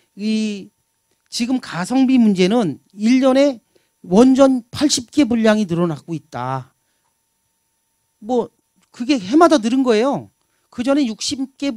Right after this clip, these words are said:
육십 몇 개 분량, 그 전에 오십 몇 개 분량, 또 사십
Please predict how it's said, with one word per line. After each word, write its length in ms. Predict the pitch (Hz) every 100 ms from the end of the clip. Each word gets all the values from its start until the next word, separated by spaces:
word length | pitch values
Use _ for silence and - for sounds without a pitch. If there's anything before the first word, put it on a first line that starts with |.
| 220
육십 300 | 214 - 262
몇 140 | 240 220
개 100 | 254
분량, 320 | 233 247 294
그 180 | - 220
전에 200 | 262 269
오십 380 | 226 254 -
몇 180 | 247 226
개 100 | 262
분량, 340 | 220 233 285 311 _ _ _ _ _ _ -
또 120 | 294
사십 300 | - -